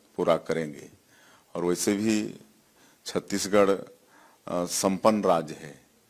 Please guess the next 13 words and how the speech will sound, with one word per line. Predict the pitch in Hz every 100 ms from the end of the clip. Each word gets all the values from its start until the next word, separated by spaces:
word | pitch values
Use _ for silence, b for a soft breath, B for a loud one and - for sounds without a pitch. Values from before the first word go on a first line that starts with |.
| b b b -
यहाँ | 87 92 90 85 - - _ - b b b b - -
की | 87
मिट्टी | 87 85 95 95 87
उर्वरा | 87 87 87 90
शक्ति | - 87 -
से | 90 92
भरपूर | 80 85 - 95 85
है, | 87 90 87
यहाँ | 85 90 -
खनिज | - 90
संसाधन | 90 92 85 87 82 90 82 - - B B B B
भरपूर | - 90 - 107 98
हैं। | 82 76